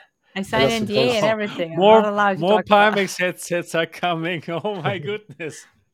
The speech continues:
Speaker 2: I don't
Speaker 3: Don't
Speaker 2: know.
Speaker 3: do
Speaker 2: I
Speaker 3: too
Speaker 2: did,
Speaker 3: many, please.
Speaker 2: I,
Speaker 3: Please
Speaker 2: I,
Speaker 3: don't
Speaker 2: I,
Speaker 3: do
Speaker 2: that,
Speaker 3: too many.
Speaker 2: I didn't
Speaker 3: Just
Speaker 2: say
Speaker 3: do, like,
Speaker 2: that.
Speaker 3: one or two.
Speaker 2: <laughs> I didn't say
Speaker 1: <laughs>
Speaker 2: that. It was just an in-house sample of, of
Speaker 3: Okay.
Speaker 2: something which, which, which is very close to the twelve K, uh,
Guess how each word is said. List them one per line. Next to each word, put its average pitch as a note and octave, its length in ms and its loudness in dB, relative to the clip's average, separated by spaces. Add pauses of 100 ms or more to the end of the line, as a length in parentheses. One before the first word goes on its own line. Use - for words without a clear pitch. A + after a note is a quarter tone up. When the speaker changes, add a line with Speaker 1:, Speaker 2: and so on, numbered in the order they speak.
(320)
Speaker 2:
I - 140 2
don't C4 160 8
Speaker 3:
Don't C#4 80 8
Speaker 2:
know. D4+ 60 4
Speaker 3:
do D#4 40 4
Speaker 2:
I C4+ 120 4
Speaker 3:
too C4+ 220 0
Speaker 2:
did, C4+ 80 0
Speaker 3:
many, A3+ 320 2
please. G#3+ 520 0
Speaker 2:
I, - 120 -10
Speaker 3:
Please G3 260 -2
Speaker 2:
I, F#3 140 4
Speaker 3:
don't A3 100 2
Speaker 2:
I, G3+ 100 0
Speaker 3:
do G3+ 140 2
Speaker 2:
that, A#3 120 2
Speaker 3:
too F3 180 -4
many. E3 360 -8
Speaker 2:
I E3 140 2
didn't A3+ 260 2
Speaker 3:
Just G#3 120 4
Speaker 2:
say D#3+ 140 4
Speaker 3:
do, C#3+ 60 0
like, F3 300 4
Speaker 2:
that. - 20 -4
Speaker 3:
one F#3 320 2
or F#3 60 -4 (140)
two. D3+ 280 -12
Speaker 2:
<laughs> - 880 -20
I D3 100 -2
didn't G3 280 6
say D3 200 2
Speaker 1:
<laughs> C3+ 100 0
Speaker 2:
that. E3+ 180 0
It D#3+ 40 -2
was E3+ 220 -4
just F#3+ 200 -2
an F#3 80 2
in-house D#3+ 540 -2
sample B2+ 680 -4
of, B2+ 260 -10
of C3+ 220 -14 (140)
Speaker 3:
Okay. A#2+ 80 -8
Speaker 2:
something A#2 520 -6
which, B2 280 -14 (240)
which, C#3+ 280 -8
which D#3 280 -6
is D3 140 -2
very D#3+ 240 2
close F3 320 -2
to D3 100 -6
the C3+ 100 -2
twelve C3 400 -4
K, A#2+ 480 -8
uh, A#2 540 -14